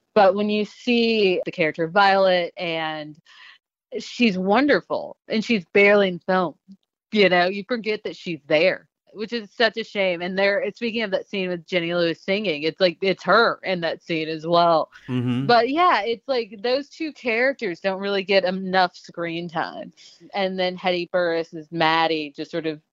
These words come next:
Speaker 1: disappears a little just because of the, the nature of that role. But also she's the one most often up against Angelina Jolie in a scene.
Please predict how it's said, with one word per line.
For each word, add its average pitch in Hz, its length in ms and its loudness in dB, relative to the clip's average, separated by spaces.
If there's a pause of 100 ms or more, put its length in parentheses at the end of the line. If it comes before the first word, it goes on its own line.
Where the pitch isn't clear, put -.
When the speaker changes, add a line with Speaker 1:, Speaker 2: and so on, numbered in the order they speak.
Speaker 1:
disappears 190 1040 -2 (380)
a 185 80 6
little 156 480 4 (260)
just 208 240 0
because 202 360 0
of 175 100 -2 (100)
the, 190 300 4
the 196 80 2
nature 185 340 0
of 156 80 -4
that 160 180 0
role. 165 540 2 (500)
But 190 140 4
also 175 640 2
she's 175 320 -12 (100)
the 175 100 0
one 170 280 0
most 165 260 0
often 165 720 2 (300)
up 175 200 0
against 156 500 0
Angelina 156 480 -2
Jolie 147 420 0
in 143 60 0
a 143 80 -6
scene. 143 520 -4